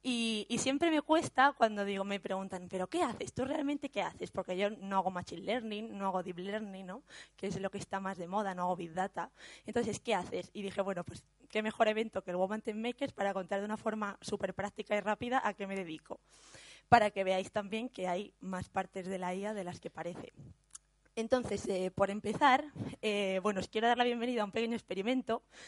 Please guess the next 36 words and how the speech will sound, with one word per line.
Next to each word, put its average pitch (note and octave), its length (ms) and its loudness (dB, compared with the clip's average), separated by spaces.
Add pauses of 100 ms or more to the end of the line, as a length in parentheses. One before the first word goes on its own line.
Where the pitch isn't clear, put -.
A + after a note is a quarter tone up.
(580)
muy A3+ 160 4
fácil, A#3 540 -4 (160)
pero A#3 240 4
tenéis G#3+ 240 -4
que A#3 100 -2
colaborar G3 480 4
conmigo A3 460 0
para F#3+ 260 2
ver G3+ 320 -2
si G#3+ 240 -4
vamos G#3+ 320 0
a, G#3+ 260 2
eh, F#3+ 300 -2
digamos, E3+ 640 -6
llegar G3+ 200 -4
a G3+ 40 0
las G#3 100 -2
conclusiones G#3+ 560 -4
que - 140 -14
yo G3 160 -4
quiero G3+ 220 -6
que F#3 100 -12
lleguéis. - 400 -12 (920)
Entonces, A#3 500 2
va B3 60 12
a - 20 8
haber D#4+ 100 6
una D#4 100 8
serie C#4 180 2
de G#3+ 80 0
pruebas B3 440 6 (500)
y, G3+ 600 -4 (420)
y A3+ 100 -6
tenéis, A3 500 -2
pues G3+ 160 -2
eso F3 300 -6